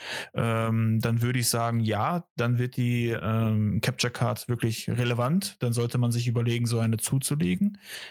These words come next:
Wenn man aber sagt, „Hey, so wie ich, ich spiele hier mal ein Spiel und da mal ein Spiel“, äh, dann kann man, wenn man möchte, sich ein bisschen Geld sparen und es über die Remote-Play-Geschichte machen,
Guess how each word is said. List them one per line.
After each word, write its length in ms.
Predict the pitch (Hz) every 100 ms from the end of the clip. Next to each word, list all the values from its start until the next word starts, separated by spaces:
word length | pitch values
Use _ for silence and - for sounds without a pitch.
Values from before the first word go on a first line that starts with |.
| -
Wenn 220 | 123 123
man 160 | 135 127
aber 180 | 127 120
sagt, 320 | 120 127 -
„Hey, 360 | 113 123 87 80
so 240 | 117 113
wie 80 | 90
ich, 300 | 120 - -
ich 140 | 113
spiele 360 | - - 135 127
hier 200 | 127 123
mal 260 | 117 117 117
ein 120 | 117
Spiel 360 | - 120 120
und 140 | 113 110
da 160 | 117
mal 180 | 123 117
ein 140 | 113 113
Spiel“, 480 | - 117 120 135 - _ _ _ -
äh, 320 | 107 107 107
dann 420 | 110 110 - - 69 -
kann 200 | 120 123
man, 380 | 131 123 85
wenn 140 | 120 117
man 300 | 113 110 110
möchte, 340 | 113 - 123
sich 300 | 113 113 -
ein 80 | 110
bisschen 320 | 113 - 110
Geld 260 | 107 110 120
sparen 600 | - - 117 117 113 107
und 340 | 104 104 -
es 240 | 76 - 120
über 180 | 117
die 80 | 110
Remote-Play-Geschichte 1080 | 110 110 107 131 - 117 110 107 - 110 -
machen, 340 | 110 120 117